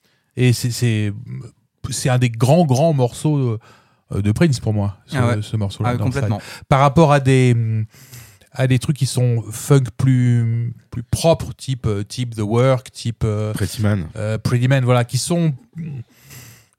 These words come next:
Speaker 1: moins compliqués, enfin, qui, qui t'emmènent moins, euh, à droite et à gauche, mais sans te lâcher, quoi.
Speaker 2: Mm. Exactement.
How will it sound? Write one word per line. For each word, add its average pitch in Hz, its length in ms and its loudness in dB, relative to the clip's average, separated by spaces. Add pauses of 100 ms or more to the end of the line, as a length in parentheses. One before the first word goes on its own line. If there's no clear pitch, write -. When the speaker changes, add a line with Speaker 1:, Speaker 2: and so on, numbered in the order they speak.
(280)
Speaker 1:
moins 151 240 6
compliqués, 180 480 0
enfin, 131 280 0 (440)
qui, 156 140 -2
qui - 140 -8
t'emmènent 202 260 2
moins, 208 480 6
euh, 156 300 6
à 147 100 2
droite 180 260 2
et 170 60 4
à 147 60 2
gauche, 196 320 0
mais 151 100 4 (300)
sans 170 220 -4
te 151 80 -2
lâcher, 147 260 2
quoi. 110 320 -12
Speaker 2:
Mm. 147 60 -18 (720)
Exactement. 131 560 0